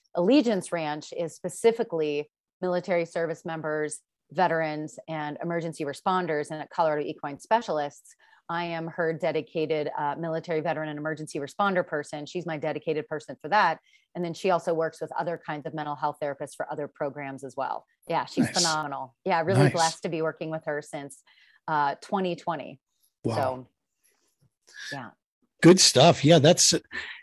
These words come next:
Speaker 2: so you, you talked about a little bit about your childhood, uh, growing. What, so you're the founder, right? You're a licensed, uh, mental health, uh, practitioner.
Speaker 1: Mm-hmm.
Speaker 2: Um, what brought you to this? I mean,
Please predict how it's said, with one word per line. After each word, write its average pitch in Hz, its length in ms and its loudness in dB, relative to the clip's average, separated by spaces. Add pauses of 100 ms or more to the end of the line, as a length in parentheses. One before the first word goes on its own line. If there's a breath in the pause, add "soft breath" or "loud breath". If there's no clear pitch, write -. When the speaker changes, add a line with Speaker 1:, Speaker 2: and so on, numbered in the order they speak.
Speaker 2:
so - 200 10
you, 190 220 10
you 175 200 10
talked 240 400 8
about 190 200 10
a 170 40 12
little 160 240 12
bit 139 120 10
about 131 220 8
your 123 100 4
childhood, 120 760 4 (120)
uh, 113 200 2
growing. 120 300 0 (580 loud breath)
What, 165 420 10
so - 140 6
you're 185 160 10
the 262 80 10
founder, 135 680 6
right? 147 240 6
You're 143 180 4
a 123 60 6
licensed, 170 760 4
uh, 151 100 4
mental 160 280 4
health, 175 340 2
uh, 165 100 2
practitioner. 156 720 2 (320 loud breath)
Speaker 1:
Mm-hmm. 147 340 -4
Speaker 2:
Um, 135 480 6 (420)
what 139 600 4 (600)
brought 143 480 8
you 135 80 4
to 135 260 2
this? 113 260 2
I 120 60 -2
mean, 123 300 0